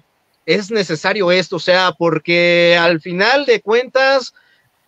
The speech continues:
ellos dicen que no están cuarteando la libertad de expresión, pero,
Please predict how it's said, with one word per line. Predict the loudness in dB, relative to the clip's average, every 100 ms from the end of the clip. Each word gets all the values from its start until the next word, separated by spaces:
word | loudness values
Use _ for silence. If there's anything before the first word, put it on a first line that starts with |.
| -2
ellos | 0 0
dicen | -2 -4 -6
que | -4 -4
no | -2
están | -4 0 0 0 0
cuarteando | 0 0 -2 -2 -2 0 2
la | 2 0 -2
libertad | -2 -4 -2 -2
de |
expresión, | -2 -4 -2 -2 -2 -2 0
pero, | 0 2 0